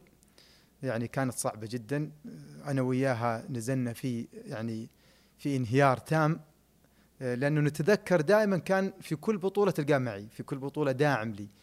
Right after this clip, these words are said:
في كل بطولة محارب في التويتر ويدافع عني بشكل كبير، ورغم إني كنت أقول له: "لا، يعني لا تدخل، خليك، يعني اهدأ." ولكن كان، آه، مقاتل، آه، شرس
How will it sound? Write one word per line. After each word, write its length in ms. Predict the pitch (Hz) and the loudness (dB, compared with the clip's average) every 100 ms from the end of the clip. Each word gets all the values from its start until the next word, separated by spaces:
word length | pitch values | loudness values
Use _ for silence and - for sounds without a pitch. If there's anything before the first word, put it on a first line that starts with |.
| _ _ | _ _
في 80 | - | -4
كل 140 | 165 | -2
بطولة 340 | 147 - 160 147 | -2 0 4 4
محارب 540 | 135 - 165 139 117 - - _ _ _ _ | 4 4 6 6 0 -10 -20 _ _ _ _
في 100 | - | -14
التويتر 600 | - - 135 131 127 113 _ _ _ _ - | -10 -2 0 0 -4 -12 _ _ _ _ -6
ويدافع 560 | 127 123 143 131 135 | -4 4 4 4 2
عني 280 | 110 131 120 | 2 2 2
بشكل 480 | - 135 - 120 110 | -2 -6 -6 -8 -10
كبير، 400 | - 117 139 110 | -10 -4 -2 -2
ورغم 320 | 117 131 139 | -4 -2 0
إني 100 | 139 | 0
كنت 220 | 131 143 | 0 -2
أقول 180 | 135 135 | 0 0
له: 60 | 131 | 0
"لا، 220 | 135 135 - | 0 -2 -8
يعني 180 | 113 117 | -8 -2
لا 140 | 139 | -2
تدخل، 500 | 139 131 - 123 107 | -4 -10 -8 -8 -8
خليك، 520 | - 143 143 123 - | -6 -2 0 -2 -6
يعني 320 | - 147 120 | -8 -4 -2
اهدأ." 300 | 147 110 120 113 _ _ - - - - _ | -2 -2 -6 -6 _ _ -20 -20 -20 -20 _
ولكن 420 | 135 151 185 185 170 | 2 6 6 4 2
كان، 500 | 175 180 170 160 147 | 4 6 6 4 4
آه، 720 | 139 131 127 120 123 - 147 269 | 2 2 0 -4 -6 -12 -16 -12
مقاتل، 640 | 165 143 147 147 - 131 120 | -4 -2 4 4 4 -4 -4
آه، 220 | 123 123 - - - 120 113 | -6 -8 -14 -16 -14 -12 -10
شرس 540 | - 147 120 - - | -2 -2 -2 -4 -8